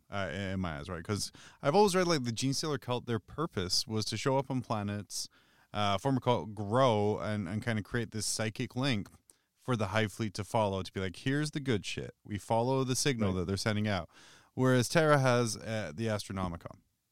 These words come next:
Speaker 2: Right.
Speaker 1: Which
Speaker 2: I mean, this is, like, it. This is, this could be
Speaker 1: It's like
Speaker 2: real bad for the Imperium.
Speaker 1: fucking massive, uh, just beacon,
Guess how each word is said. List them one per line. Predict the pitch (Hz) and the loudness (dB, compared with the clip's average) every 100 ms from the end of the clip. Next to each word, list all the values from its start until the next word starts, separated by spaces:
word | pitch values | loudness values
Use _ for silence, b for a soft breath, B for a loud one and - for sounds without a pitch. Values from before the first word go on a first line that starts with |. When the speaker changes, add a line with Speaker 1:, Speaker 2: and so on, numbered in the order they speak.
| _ _ _ _ _ _ _ _ _ - | _ _ _ _ _ _ _ _ _ -12
Speaker 2:
Right. | 98 98 120 151 - - b b b | 0 6 8 8 6 0 b b b
Speaker 1:
Which | 123 139 | 6 8
Speaker 2:
I | 135 | 10
mean, | 165 | 10
this | 202 277 | 10 8
is, | 185 | 6
like, | 139 117 - | 4 2 2
it. | 139 185 - | 6 8 8
This | 135 - | 4 4
is, | 139 92 - | 0 -2 0
this | 143 - | 2 4
could | 156 | 6
be | 127 | 4
Speaker 1:
It's | 98 95 | 2 0
like | 120 | 2
Speaker 2:
real | 127 107 | 4 4
bad | - 101 98 - | 4 4 2 0
for | 90 | -8
the | 147 | -10
Imperium. | 87 202 165 165 | -8 -6 -6 -8
Speaker 1:
fucking | - 156 143 139 131 127 127 | -6 -2 0 0 0 4 8
massive, | 135 180 226 - 101 90 - - - | 8 8 6 4 2 0 -6 -14 -8
uh, | 107 113 107 107 95 - - - _ - | -4 -2 -2 -2 -4 -10 -14 -20 _ -10
just | 113 98 | -8 -4
beacon, | 107 156 123 87 | 0 0 0 -4